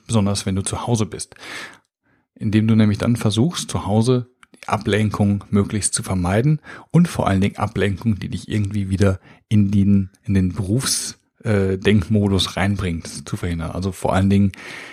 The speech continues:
Handy ausschalten oder Handy weit weglegen oder zumindest auf stumm, äh, schalten. Was ich auch immer ganz schön finde, was mir hilft, ist, dass ich mich umziehe. Dass ich also die Kleidungsstücke, die ich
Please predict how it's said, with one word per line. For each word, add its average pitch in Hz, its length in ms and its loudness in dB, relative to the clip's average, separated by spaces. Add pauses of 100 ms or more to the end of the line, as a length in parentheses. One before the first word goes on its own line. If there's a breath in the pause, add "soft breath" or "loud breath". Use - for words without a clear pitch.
(160 loud breath)
Handy 104 300 4
ausschalten 113 640 2
oder 104 240 2
Handy 95 320 2
weit 82 200 0
weglegen 95 480 0
oder 87 240 -4
zumindest 87 420 -2
auf 87 200 -4 (320 loud breath)
stumm, 95 560 2 (640 loud breath)
äh, 87 340 0 (760)
schalten. - 540 -2 (760 loud breath)
Was - 380 -2 (180)
ich 143 200 4
auch 147 100 2
immer 135 200 4
ganz 120 200 2
schön 120 240 2
finde, 120 320 0
was - 400 -4 (100)
mir 98 280 0
hilft, 120 460 2
ist, 135 360 0
dass 98 160 0
ich 92 80 -4
mich 95 200 -4
umziehe. 110 440 -2
Dass 92 200 -6
ich 98 140 -8
also 101 300 0
die 98 400 2 (920)
Kleidungsstücke, 120 800 0
die 104 280 2
ich 95 160 -4